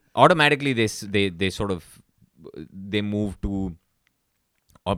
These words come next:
for, for no, for no apparent reason, they just mo-,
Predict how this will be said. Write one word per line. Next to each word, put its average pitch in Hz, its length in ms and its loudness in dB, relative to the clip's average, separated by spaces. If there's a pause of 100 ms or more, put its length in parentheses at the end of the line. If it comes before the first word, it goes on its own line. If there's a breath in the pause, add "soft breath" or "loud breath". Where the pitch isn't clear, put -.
(120)
for, 110 300 -4
for 127 180 0
no, 139 380 4
for - 220 0
no 147 220 2
apparent 127 400 4
reason, 101 280 -4
they 92 100 -4
just 98 200 -4
mo-, 101 180 -8